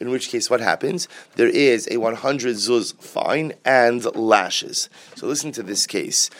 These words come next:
So if you have a situation that what happens, so you have an ara murasa sh-, that committed adultery, ukishebagra hotzi aleh shemra. And what happens? He was motzi shemra after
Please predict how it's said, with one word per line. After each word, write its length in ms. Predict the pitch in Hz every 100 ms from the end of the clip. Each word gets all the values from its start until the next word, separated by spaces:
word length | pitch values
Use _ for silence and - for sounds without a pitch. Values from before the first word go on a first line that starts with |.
| -
So 180 | - -
if 140 | 120 -
you 80 |
have 100 | 156
a 60 | 135
situation 800 | - 127 104 - 143 - 95 92 -
that 300 | 92 98 -
what 100 | 104
happens, 460 | 101 78 82 92 -
so 160 | -
you 20 |
have 100 | 104
an 100 | 104
ara 260 | 131 151 143
murasa 420 | 131 120 123 120
sh-, 140 | 113 107
that 120 | 107
committed 320 | - 113 120 117
adultery, 560 | 92 85 - 123 123 - - - _
ukishebagra 760 | 120 123 - 120 160 170 156 131
hotzi 320 | 147 147 143
aleh 180 | 131 117
shemra. 520 | - 113 101 73 - - - -
And 80 | 117
what 140 | 127
happens? 380 | 101 87 147 139
He 340 | - - 175 156
was 180 | 139
motzi 300 | 131 135 139
shemra 580 | 139 - 170 160 131 131 - - - _
after 720 | 160 190 196 - 110 117